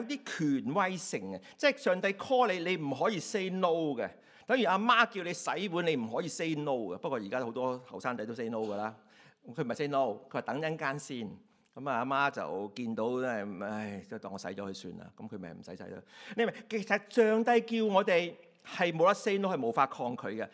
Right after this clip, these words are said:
所以真係要譯呢個字咧，就唔係 call，係 summon。summon 呢個字點解啊？嗱，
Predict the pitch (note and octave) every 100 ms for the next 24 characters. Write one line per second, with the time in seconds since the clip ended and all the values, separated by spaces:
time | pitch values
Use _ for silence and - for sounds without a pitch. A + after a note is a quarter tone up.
0 | - - - C#4+ C4 A#3+ C#4+ B3 G3+ G3+
1 | G#3 F3+ E3+ - C4+ G3 - D3+ D#3+ A3+
2 | D3 A#2+ B2+ B2 - - G#3+ C3+ A2+ -
3 | _ _ _ _ - D3+ - B3+ A#3 D#3
4 | - - _ - - D#4 B3+ F3+ A3+ C3+
5 | C3+ A2 F#2+ G#2 - _ _ _ _ _
6 | - B2